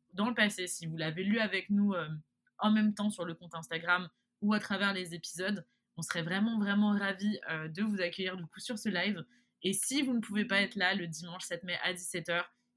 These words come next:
l'épisode restera sur notre page, euh, normalement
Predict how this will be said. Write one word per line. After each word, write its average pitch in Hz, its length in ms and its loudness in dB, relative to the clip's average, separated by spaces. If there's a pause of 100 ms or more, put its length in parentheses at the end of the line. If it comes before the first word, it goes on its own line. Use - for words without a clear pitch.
(120)
l'épisode 214 480 2
restera 196 420 0
sur 180 200 -6
notre 170 200 -4
page, 170 400 0 (120)
euh, 147 420 -2
normalement 175 840 -2